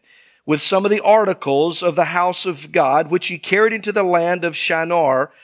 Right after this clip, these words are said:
to the house of his God, and he brought the articles into the treasure house of his God."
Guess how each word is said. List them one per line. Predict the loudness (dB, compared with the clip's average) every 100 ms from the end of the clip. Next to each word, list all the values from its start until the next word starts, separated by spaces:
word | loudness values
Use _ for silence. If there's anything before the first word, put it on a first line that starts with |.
| -20 -20 -8
to | -2
the | 0
house | 0 0 0 0
of | -2
his | -2 -2 -4
God, | -4 0 0 0
and | 0
he | -4
brought | 0 2 2 0
the | -4
articles | 0 2 0 -2 -4 -4
into | -6 -6
the | -6
treasure | -6 -2 0 0 -2 -2
house | -2 -2 -4 -6 -16 _ _ -2
of | 0
his | 0 -2
God." | 2 2 2 0